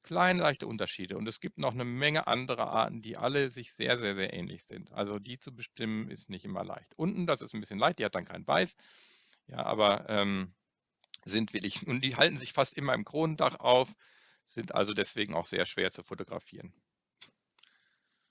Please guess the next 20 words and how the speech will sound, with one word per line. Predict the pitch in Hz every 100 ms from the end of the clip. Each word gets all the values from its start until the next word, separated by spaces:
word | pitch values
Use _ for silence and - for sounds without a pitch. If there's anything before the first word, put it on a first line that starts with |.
| _ _
Ja, | - 196
und | 127
dann | 117 143
komme | 175 180
ich, | 147 - - -
äh, | 143 135 131 135 -
eigentlich | - 127 120
schon | 127 123 123 127
zu | - 123
den | 113 110 107 104 _ _ _ _ - - _
vielleicht | - 107 101 120
mit | 127
auch | - 117 -
berü-, | - 113 -
äh, | 107
neben | 110 160
den | 165
Morphos | 147 139 139 143 -
berühmtesten, | - 131 147 151 156 - 127 127 131 _ _ _
äh, | 131 123 120 120